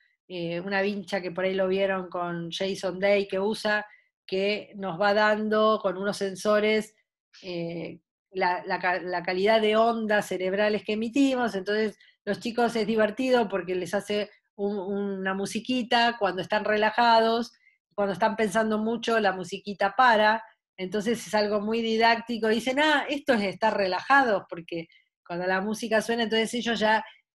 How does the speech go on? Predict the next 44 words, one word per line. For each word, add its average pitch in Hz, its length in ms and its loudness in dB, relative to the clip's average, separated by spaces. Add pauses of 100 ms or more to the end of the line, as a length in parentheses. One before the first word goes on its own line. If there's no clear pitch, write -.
me 190 120 -2
desafían 226 640 2
a 233 140 6
mí 240 380 0 (300)
a 180 160 -4
que 202 100 2
hacen 220 300 2
sonar 196 260 0
la 202 140 2
musiquita, 175 720 -8 (160)
¿no? 220 320 -6 (340)
Entonces 180 540 -4
es 185 240 -8
una, 196 360 -4
una 180 420 -4
forma, 190 460 -2
y 214 80 -4
los, 233 280 0
los 240 180 -6
adultos 277 340 2
también 196 280 0
se 180 100 -6
divierten, 170 560 -6 (480)
pero 180 300 -2
bueno, 190 240 2 (180)
con 185 120 -4
los 185 140 -2
chicos 233 320 -2
es 208 160 -4
una 214 220 0
manera 220 420 4
de 208 120 2
enseñarles 226 960 0 (380)
a 202 80 0
reconocer 202 840 0
su 226 280 -8
cuerpo 233 600 2
de 190 160 -2
cuando 190 240 -2
está 214 220 0
relajado 214 920 2
y 208 160 -12
cuando 185 400 -4
no, 180 280 -8